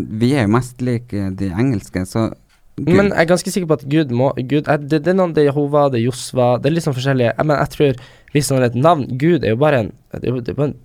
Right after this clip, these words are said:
Speaker 2: altså, jeg, nå skal jeg ikke bruke vanskelig, men er, er det ikke med en typologi, en, en Gud? Du kan si en Gud.
Speaker 1: Det finnes bare en Gud.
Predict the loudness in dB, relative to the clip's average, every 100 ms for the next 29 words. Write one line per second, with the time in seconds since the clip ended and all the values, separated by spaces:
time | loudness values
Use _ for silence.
0 | -20 -14 -10 -8 -8 -8 -8 -6 -6 -6
1 | -6 -4 -4 -2 0 0 0 0 -2 -2
2 | -2 -2 -4 -2 0 0 0 -2 -4 -4
3 | -2 2 2 2 -2 -20 _ _ -20 -8
4 | -4 -2 0 0 0 0 0 -2 -10 -20
5 | -20 -20 -20 -20 -20 -20 -20 _ _ -4
6 | -2 2 2 2 0 0 2 2 0 -4
7 | -6